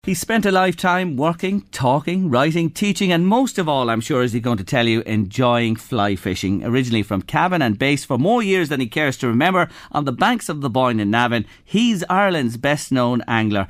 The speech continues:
and he's making a return visit to the Late Lunch this afternoon. I'm delighted to welcome home back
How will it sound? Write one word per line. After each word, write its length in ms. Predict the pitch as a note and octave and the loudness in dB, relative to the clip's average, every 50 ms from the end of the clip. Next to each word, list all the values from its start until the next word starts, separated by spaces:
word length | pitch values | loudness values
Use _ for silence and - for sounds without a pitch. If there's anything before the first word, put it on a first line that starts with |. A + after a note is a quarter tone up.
| - - - | -8 -20 -12
and 80 | - A#2 | -6 -6
he's 140 | G2 - | -4 0
making 260 | B2+ A#2+ A#2+ A#2 A#2 A2 | 0 0 0 2 0 0
a 60 | G2+ | 0
return 500 | G2+ G2+ - - A3 A3 G#3 E3+ - - _ | 0 -2 0 0 0 2 2 0 -2 -6 _
visit 300 | - C#3 G#3 B3+ G#3+ G#3 C3+ | -4 -2 0 0 0 0 -2
to 80 | C#3+ | -2
the 80 | A#2 A#2+ | -4 -2
Late 220 | A2+ G#2+ G#2+ G#2+ | -2 -2 -2 0
Lunch 220 | A#2 A2 A2 G#2+ - | -2 -2 -2 -2 -4
this 180 | A2 G2+ - | -6 -4 -2
afternoon. 420 | A2+ G2+ G2 G2 - A2+ A2 G#2+ - - | 0 -2 -2 -2 -2 -2 -2 -2 -2 0
I'm 120 | D3+ E3 | -2 0
delighted 460 | D#3+ E3 D#3+ D#3+ F#3+ A#3 A#3 F3 B2+ F#2 | 0 0 0 0 0 0 0 -2 -4 -4
to 80 | - A2 | -2 0
welcome 280 | G2+ G#2 A2 - A2 | 0 -2 -2 -2 -2
home 140 | A2 G#2+ G2+ | -2 0 0
back 320 | A#2 A#2+ A#2 A2+ A2+ - | 2 2 0 0 -2 -6